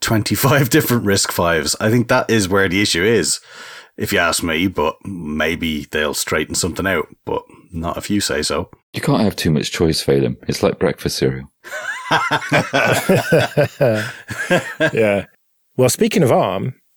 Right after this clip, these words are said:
Speaker 3: Qualcomm have demonstrated their new Snapdragon X Elite. And this is in the form of a couple of laptop mock-ups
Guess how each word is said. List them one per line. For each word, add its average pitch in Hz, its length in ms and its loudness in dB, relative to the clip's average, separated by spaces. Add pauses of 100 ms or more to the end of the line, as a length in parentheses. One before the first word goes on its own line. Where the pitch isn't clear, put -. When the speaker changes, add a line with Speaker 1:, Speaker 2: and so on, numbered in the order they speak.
(220)
Speaker 3:
Qualcomm 151 500 4
have 120 220 2
demonstrated 123 720 2
their 113 240 2
new 120 400 4
Snapdragon 110 720 2
X - 280 -2
Elite. 110 560 0 (880)
And 113 160 4
this 143 160 2
is 123 140 2
in 156 80 2
the 117 80 2
form 123 240 4
of 107 100 2
a 113 60 0
couple 139 320 4
of 117 260 2 (760)
laptop 131 520 2 (140)
mock-ups - 840 0